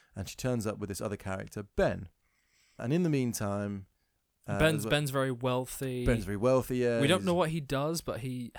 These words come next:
Speaker 2: has excess amounts of money, huge cars, this incredible apartment. He can cook. He listens to music while he cooks. This is all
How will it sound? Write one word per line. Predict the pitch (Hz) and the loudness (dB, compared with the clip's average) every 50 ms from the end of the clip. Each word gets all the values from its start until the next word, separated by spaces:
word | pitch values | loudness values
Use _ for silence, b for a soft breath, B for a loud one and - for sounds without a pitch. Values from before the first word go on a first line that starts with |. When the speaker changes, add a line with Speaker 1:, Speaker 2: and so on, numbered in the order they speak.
| - | -10
Speaker 2:
has | - 117 117 110 131 - _ _ _ _ _ _ _ - 127 113 - - | -8 -6 -6 -6 -8 -10 _ _ _ _ _ _ _ -16 -14 -14 -6 0
excess | - 131 143 - - - - 131 117 | 2 2 2 2 0 0 0 0 -2
amounts | 131 123 120 117 113 110 - | -2 -2 -4 -4 -4 -6 -6
of | 117 110 | -6 -4
money, | 123 120 117 117 117 113 113 113 123 139 b b b b b | -4 -2 -2 -2 -2 -4 -4 -6 -10 -14 b b b b b
huge | - - - - 143 139 127 127 | -16 -8 -4 0 0 0 0 -2
cars, | - - 127 120 120 120 117 110 | -4 -4 -4 -2 -2 -2 -4 -4
this | 120 113 - | -4 -4 -6
incredible | 127 120 - - 131 127 127 123 | -6 -6 -4 -4 -2 -2 -2 -4
apartment. | 120 113 - - 110 120 110 - - _ | -4 -6 -6 -6 -6 -6 -8 -10 -14 _
He | - - 143 | -10 -10 -8
can | - - 123 117 117 | -6 -6 -6 -6 -6
cook. | - - 156 190 - - - - b b b b b | -4 -2 0 -2 -2 -4 -10 -20 b b b b b
He | - 131 131 | -4 -2 -2
listens | 131 131 - - 127 - | 0 0 -2 -2 -4 -4
to | - 117 | -6 -6
music | 110 113 127 151 156 - - - - - | -6 -4 -4 -2 -2 -2 -4 -4 -6 -4
while | 120 110 104 | -4 -4 -4
he | - - 95 | -6 -10 -14
cooks. | - - 135 170 214 - - - - - b b b b b b b b b b _ _ | -6 -2 0 0 0 -2 -6 -10 -10 -10 b b b b b b b b b b _ _
This | - 135 - - | 0 2 2 2
is | 147 135 131 | 2 0 0
all | 139 139 135 135 135 131 131 131 123 123 - | 0 0 0 0 -2 -2 -2 -4 -6 -8 -8